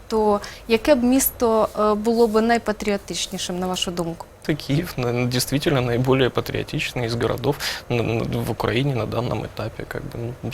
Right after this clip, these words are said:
Speaker 2: среди всех городов.
Speaker 1: Може, тут просто набагато більше населення?
Speaker 2: М, здесь более образованные люди. Ну, просто, как бы, исторически в Киев-, в Киеве больше денег, сюда стекаются более образованные какие-то,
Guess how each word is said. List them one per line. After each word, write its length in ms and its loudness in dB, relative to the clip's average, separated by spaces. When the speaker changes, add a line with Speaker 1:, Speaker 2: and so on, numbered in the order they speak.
Speaker 2:
среди 360 -4
всех 280 -4
городов. 160 -2
Speaker 1:
Може, 200 4
тут 140 2
просто 720 6
набагато 600 4
більше 300 2
населення? 540 2
Speaker 2:
М, 100 0
здесь 420 2
более 320 6
образованные 640 4
люди. 340 -2
Ну, 160 2
просто, 400 2
как 180 -2
бы, 100 0
исторически 600 0
в 60 -6
Киев-, 100 0
в 100 -6
Киеве 260 6
больше 300 2
денег, 280 0
сюда 200 2
стекаются 460 0
более 260 4
образованные 640 2
какие-то, 440 -4